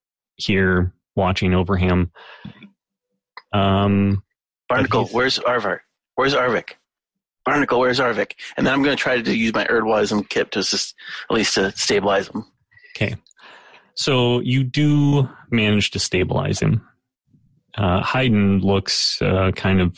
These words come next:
Speaker 1: beside himself. He's, uh, very upset, and he's, you know, kicking himself like, "I should have, should have checked on him sooner. It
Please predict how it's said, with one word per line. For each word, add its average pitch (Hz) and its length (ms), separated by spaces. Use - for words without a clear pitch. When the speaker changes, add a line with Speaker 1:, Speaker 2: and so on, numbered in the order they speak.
Speaker 1:
beside 87 380
himself. 90 680
He's, 90 440
uh, 98 300
very 90 300
upset, 87 480
and 92 160
he's, 98 300
you 98 100
know, 90 160
kicking 98 320
himself 95 420
like, 95 220
"I 101 40
should - 360
have, - 400
should - 360
have 90 140
checked - 280
on 95 140
him 95 100
sooner. 95 480
It 95 120